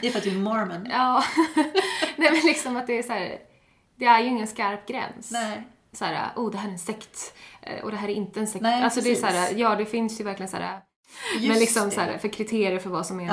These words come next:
Speaker 1: Ja.
Speaker 2: sekt, liksom, men man kan ju bocka av, eh, femtio procent på den
Speaker 1: Ja.
Speaker 2: sekt, liksom,
Speaker 1: Ja.
Speaker 2: liksom, och att, och det kan vara liksom destruktivt nog för en person.
Speaker 1: Ja.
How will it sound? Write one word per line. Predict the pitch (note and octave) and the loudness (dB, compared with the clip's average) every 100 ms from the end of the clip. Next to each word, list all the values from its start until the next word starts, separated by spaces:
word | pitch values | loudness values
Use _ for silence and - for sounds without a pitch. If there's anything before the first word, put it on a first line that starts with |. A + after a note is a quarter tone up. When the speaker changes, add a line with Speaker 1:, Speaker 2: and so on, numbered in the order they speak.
| G3 | 2
Speaker 1:
Ja. | G#3 | 2
Speaker 2:
sekt, | - - - | -2 -10 -8
liksom, | G3+ G3+ | -6 -4
men | G3+ | -2
man | G3 | -4
kan | F#3+ G#3+ | -4 -4
ju | G3+ F#3+ F#3+ | 0 -2 -2
bocka | G3+ - | -6 -2
av, | G3 F3+ F3+ | -2 -2 -4
eh, | F3+ F#3 | -4 -6
femtio | F#3 F#3 F3+ - E4 G#4+ | -8 -8 -8 -6 -4 -2
procent | C4+ - F3 - | -4 -4 -6 -8
på | F3+ | -8
den | - - - - | -8 -10 -10 0
Speaker 1:
Ja. | A#3 G3 | 2 2
Speaker 2:
sekt, | F#3+ - - | -2 -10 -16
liksom, | - F3+ A3 | -14 -10 -8
Speaker 1:
Ja. | G3 | -8
Speaker 2:
liksom, | F3 - F#3 | -10 -12 -12
och | F#3 | -12
att, | F#3 | -10
och | G2+ - F3 F3+ | -10 -8 -8 -6
det | G3 F#3+ | -6 -6
kan | C4 D#4 | -6 -4
vara | D4 G3 - | -4 -4 -8
liksom | - - | -12 -12
destruktivt | F3+ F3 - - F#3+ - | -10 -12 -14 -12 -10 -4
nog | D4 D#4+ | -2 -2
för | - D4 | -6 -10
en | |
person. | C#4+ D4 - G#3 A3+ - | -8 -10 -10 -10 -10 -10
Speaker 1:
Ja. | D4 | -8